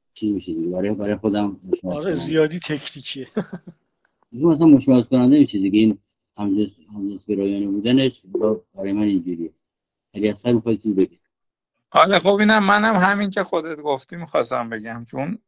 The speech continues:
Speaker 3: سعدی اگر گفته برای همجنسش گفته، مهستی خب برای غیر همجنس.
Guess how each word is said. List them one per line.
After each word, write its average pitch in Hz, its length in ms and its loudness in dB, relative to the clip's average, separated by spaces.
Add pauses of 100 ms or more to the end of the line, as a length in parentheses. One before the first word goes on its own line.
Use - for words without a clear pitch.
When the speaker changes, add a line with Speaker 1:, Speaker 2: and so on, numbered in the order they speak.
(600)
Speaker 3:
سعدی 143 560 2
اگر 170 360 -4
گفته 135 380 -6
برای 160 340 -4
همجنسش 143 680 -10
گفته، 139 300 -12
مهستی 123 680 -6
خب 135 240 -12
برای 135 240 -4
غیر 135 240 -4
همجنس. 123 640 -12